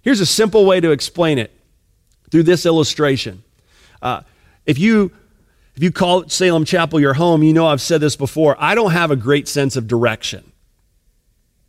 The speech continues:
And, uh, just talk to Lori. I don't have a great sex, sex, uh, sense of direction. She does. She can go to a place one time and know how to get back there. And she had only gone there once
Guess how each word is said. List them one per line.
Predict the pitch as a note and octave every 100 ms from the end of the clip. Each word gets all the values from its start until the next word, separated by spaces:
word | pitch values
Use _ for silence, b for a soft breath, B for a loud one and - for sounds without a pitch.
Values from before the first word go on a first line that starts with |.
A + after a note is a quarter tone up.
| _ _ _ _ _ _ _
And, | C#3+ C#3 C#3 C3
uh, | B2+ B2+ A#2+
just | B2 F#3 -
talk | F#3 D#3+ -
to | C#3+
Lori. | C3+ A#2+ G#2 -
I | E3
don't | G#3 F#3
have | D#3+
a |
great | B2+ D#3 -
sex, | D3 - B2
sex, | - - C#3+ - - _ _ _ -
uh, | C#3 B2 A2+ - _ b b b
sense | - - F#3 F#3+ -
of | - D#3+ C#3+
direction. | C#3+ C3+ D3 D3+ - C3+ G#2 - _
She | - - C4 G3+
does. | E3 C#3 A2
She | - B3
can | A#3
go | A3+
to | F#3+
a | D#3
place | - E3+ -
one | C3 E3 F#3
time | D#3 D#3+ F3 G3 G3
and | D3
know | D3+ D#3
how | D#3
to | D3+
get | C#3 C#3
back | A#2+ C#3+ -
there. | F3+ F#3 F#3+ -
And | C#3+
she | - F#3+ G3+ G3+ G3 b b -
had | E3
only | F3+ G3+
gone | F3+ F#3+ F#3
there | F3 D#3+
once | C3+ D3+ F#3+ A3 -